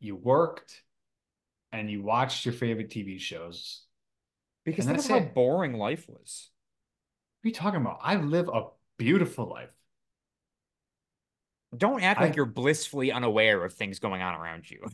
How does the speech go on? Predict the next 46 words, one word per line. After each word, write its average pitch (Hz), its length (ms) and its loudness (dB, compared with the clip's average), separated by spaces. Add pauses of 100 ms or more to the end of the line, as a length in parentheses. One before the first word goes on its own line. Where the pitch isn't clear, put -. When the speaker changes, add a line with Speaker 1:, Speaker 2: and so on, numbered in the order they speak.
(120)
Speaker 2:
<laughs> 196 80 4 (560)
We 196 220 2
talk 202 320 6
about 160 240 6
Speaker 1:
I 185 120 4
Speaker 2:
current 175 160 6
Speaker 1:
am 190 80 4
Speaker 2:
events 135 240 4
Speaker 1:
blissfully 127 220 6
Speaker 2:
every, 185 500 4
Speaker 1:
unaware. 147 200 4
Speaker 2:
every 202 280 4
week 180 260 2
on 156 100 4
this 139 140 -2
pod. 139 280 0
You're 196 120 2
very 190 340 6
aware 117 500 2 (400)
of 131 180 4
the 131 60 0
happenings 127 520 0
of 101 120 -2
the 98 60 -8
world. 95 400 -4 (1120)
Speaker 1:
Okay, 135 300 -2
sure, 131 220 2
I'm 113 100 2
aware, 110 280 4
but 98 120 -4
I 101 80 -2
don't 113 240 -2 (460)
give 120 180 -4
a 101 60 -4
rat's 104 400 -6
ass 120 260 -2
about 87 220 -10
Speaker 2:
Well, 147 160 4
Speaker 1:
it. - 100 -4
Speaker 2:
I 156 80 4
should 170 240 -2
say 151 320 4
you're 127 160 -2
not 120 220 2
very 104 180 4
aware. 92 240 -4